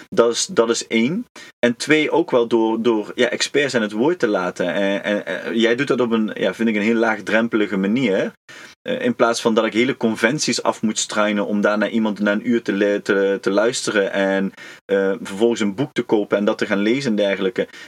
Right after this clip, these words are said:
is het bij jou, ja, je kan die sneakerclasses volgen.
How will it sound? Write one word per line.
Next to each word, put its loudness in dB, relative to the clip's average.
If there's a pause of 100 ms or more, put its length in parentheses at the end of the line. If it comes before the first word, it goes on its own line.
(120)
is 0
het -6
bij 0
jou, 2
ja, 2
je 0
kan 2
die 0
sneakerclasses -2
volgen. 0